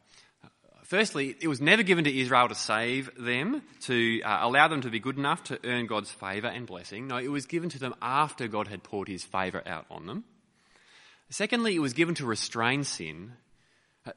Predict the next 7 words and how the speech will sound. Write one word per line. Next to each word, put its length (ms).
to 120
make 320
them 160
holy, 840
and 140
to 180
attract 600